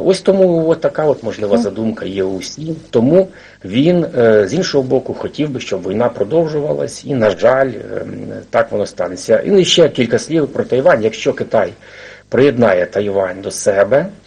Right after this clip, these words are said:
Speaker 1: а це не тільки територія, це не тільки кількість населення, це ще економіка. Тайвань має дуже передову, навіть передовішу, якщо брати не по валу, а по якості. Вона якісніша економіка за китайську, дуже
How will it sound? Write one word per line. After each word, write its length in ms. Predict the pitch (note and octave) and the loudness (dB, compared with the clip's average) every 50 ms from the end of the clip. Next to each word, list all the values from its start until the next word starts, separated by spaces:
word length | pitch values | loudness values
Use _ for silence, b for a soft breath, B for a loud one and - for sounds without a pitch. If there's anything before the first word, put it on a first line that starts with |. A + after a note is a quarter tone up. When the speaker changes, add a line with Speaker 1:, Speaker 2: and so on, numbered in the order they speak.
| b b b b b b b b b b b b | b b b b b b b b b b b b
Speaker 1:
а 80 | - | -4
це 160 | - - - - | 0 2 2 2
не 100 | A2+ A2 | 2 2
тільки 320 | - E3+ E3+ - - - | 0 -2 -4 0 0 -2
територія, 760 | - - F#2+ F#2+ F#2+ - - A2+ B2 C#3 C3 B2+ A#2 A#2 A#2 | 0 0 0 0 0 0 0 2 4 4 4 4 2 0 0
це 160 | A2+ - A2 | -2 -2 -8
не 100 | G#2 G2 | -8 -8
тільки 280 | - - C3 C3 - G2 | -6 -6 -8 -6 -6 -8
кількість 480 | - - A2+ G#2+ - - G2 - - G#2+ | -6 -4 -4 -4 -4 -4 -10 -6 -4 -4
населення, 340 | - - - C#3+ C3+ A2+ | -4 2 2 2 4 4
це 120 | F#2+ - A#2+ | 0 -4 -6
ще 160 | - - A#2 | -4 -2 -2
економіка. 640 | A2 - A2 A2 A2+ G#2+ F2+ E2+ D#2+ - - - - - _ _ _ _ _ _ _ | -2 -2 0 0 2 2 0 -2 -8 -10 -12 -14 -14 -16 _ _ _ _ _ _ _
Тайвань 400 | - G#2+ - G#2+ B2+ D3+ E3 C#3 | -2 -2 0 2 4 4 4 2
має 280 | A#2+ A#2 A#2 A#2+ A2 G2 | 2 2 2 2 0 -2
дуже 480 | - F2 A#2+ B2+ G#2+ F2+ F2+ F#2 - - - _ _ _ _ _ _ _ _ _ _ _ _ _ _ _ - B B B B B B B B - | -2 -2 -2 -2 0 0 0 -2 -2 -2 -4 _ _ _ _ _ _ _ _ _ _ _ _ _ _ _ -20 B B B B B B B B 0
передову, 720 | - G#2 G2+ G#2 G2 F#2+ A2 G2+ F#2 G2 G#2 A#2 B2+ D3 C#3+ | 2 4 4 4 4 2 0 0 0 0 0 0 0 0 0
навіть 280 | A2+ G#2 G2+ A2 - - | -2 -2 -2 -2 -2 0
передовішу, 680 | E3 D#3+ D#3+ D3 D#3 C#3+ D3 E3 D#3+ - - - G2 | 2 2 4 2 2 0 0 -2 -4 -4 -4 -6 -2
якщо 300 | G2+ G2+ - - - G#2+ | -2 -2 -2 -2 -4 0
брати 420 | F#2+ G#2 G#2+ G2+ F#2 - G#2+ F#2+ | 2 4 4 4 2 0 -4 -8
не 200 | G2+ G2+ G2 F2+ | -6 -4 -6 -6
по 160 | - - F#2+ | -6 -6 -6
валу, 580 | F2 F2 G2+ C3+ D#3+ E3 C3 G2+ G2+ F#2+ F#2 - - | -6 2 2 4 4 4 4 4 2 0 0 -2 -4
а 100 | A2 A2+ | -6 -6
по 220 | A#2 - - - | -6 -6 -10 -10
якості. 640 | E2 E2 G#2 G2+ F#2 - - E2+ - - - - - | -6 0 0 0 0 -2 -14 -18 -18 -18 -20 -20 -14
Вона 140 | G2 A2 G2 | -10 -8 -8
якісніша 760 | F#2 F2+ A#2+ A#2+ A2+ G#2+ G#2 - - - - - - - - - | -2 0 2 2 2 0 -6 -14 -14 -16 -16 -12 -12 -12 -12 -12
економіка 560 | - _ - G2 F#2 F#2+ F2+ F2 F2 - F2 | -18 _ -10 -8 -6 -6 -8 -8 -10 -10 -10
за 120 | F2 F2 - | -10 -10 -8
китайську, 720 | - - G#2 - - G2 F2+ F#2 - - - - C#3+ E3+ - E2+ - _ B B B B B B B B B B B | -6 -6 -4 -2 0 0 0 -2 -4 -10 -8 -8 -8 -8 -8 -12 -16 _ B B B B B B B B B B B
дуже 640 | F#2+ F2+ F#2+ B2 C3+ C3+ A2 F#2+ G2+ G2+ G2 G2 | -16 -6 0 2 2 2 2 2 4 4 4 2